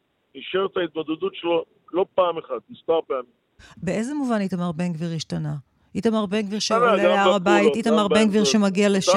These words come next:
Speaker 1: לעלות
Speaker 2: ג'ראח.
Speaker 1: להר הבית, מה הבעיה? זה הרבה אנשים עולים להר הבית.
Speaker 2: אתה לא
Speaker 1: אז
Speaker 2: חושש
Speaker 1: בגלל,
Speaker 2: אבל שאדם כזה
Speaker 1: בגלל
Speaker 2: בתפקיד של
Speaker 1: שאדם,
Speaker 2: שר יהיה גורם מתסיס
Speaker 1: בגלל
Speaker 2: מאוד
Speaker 1: שאדם
Speaker 2: בתוך
Speaker 1: עולה,
Speaker 2: הממשלה?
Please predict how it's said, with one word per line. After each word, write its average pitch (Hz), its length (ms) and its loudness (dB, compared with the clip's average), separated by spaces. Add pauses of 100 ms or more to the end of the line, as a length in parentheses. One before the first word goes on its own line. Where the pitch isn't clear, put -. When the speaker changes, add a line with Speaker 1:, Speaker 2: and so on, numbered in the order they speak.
(100)
Speaker 1:
לעלות 226 80 4
Speaker 2:
ג'ראח. 190 240 2
Speaker 1:
להר 202 160 0
הבית, 170 400 -2
מה 139 120 -2
הבעיה? 170 240 2 (100)
זה 127 60 -4
הרבה 147 320 -2
אנשים 160 220 -20
עולים 160 240 -14
להר 156 180 -6
הבית. - 180 -14 (160)
Speaker 2:
אתה 185 160 -2
לא 196 100 2
Speaker 1:
אז 220 60 -2
Speaker 2:
חושש 302 340 -4
Speaker 1:
בגלל, 277 120 4
Speaker 2:
אבל 269 120 4
שאדם 233 420 2
כזה 233 160 0
Speaker 1:
בגלל 190 120 4
Speaker 2:
בתפקיד 202 300 2
של 185 60 2
Speaker 1:
שאדם, 202 360 4
Speaker 2:
שר 220 40 0
יהיה 208 120 2
גורם 202 300 0
מתסיס 202 400 0
Speaker 1:
בגלל 185 260 4
Speaker 2:
מאוד 156 100 2
Speaker 1:
שאדם 202 120 6
Speaker 2:
בתוך 190 280 4
Speaker 1:
עולה, 190 240 4
Speaker 2:
הממשלה? 185 260 2